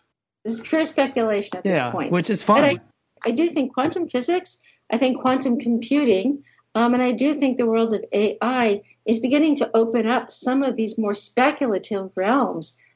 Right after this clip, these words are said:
Speaker 1: of thinking. We have to, really, I do think for the sake of the planet, we have to get out of linear thinking. You know, it's just
Speaker 2: Yeah.
Speaker 1: been very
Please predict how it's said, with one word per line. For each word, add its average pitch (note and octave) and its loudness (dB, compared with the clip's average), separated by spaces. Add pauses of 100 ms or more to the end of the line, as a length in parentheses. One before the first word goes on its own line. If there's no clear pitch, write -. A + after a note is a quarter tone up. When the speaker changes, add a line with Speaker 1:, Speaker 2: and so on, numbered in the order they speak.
Speaker 1:
of G3 -2
thinking. B3 0
We G#3 -2
have C#4+ 2
to, B3 0 (320)
really, C#4+ 4
I A3+ 2
do C4 0
think A#3+ -4
for A#3 0
the G3+ -2
sake B3 -4
of G#3+ 0
the G3+ 0
planet, G#3+ -4
we F#3 -6
have A3+ -2
to A3+ -8
get G3 -2
out F#3+ 2
of F3 0
linear F#3+ 0
thinking. F#3 -2
You F3+ -4
know, F#3 -2
it's F#3 0
just - 2
Speaker 2:
Yeah. C3+ 2
Speaker 1:
been C#3+ 2
very F#3+ 2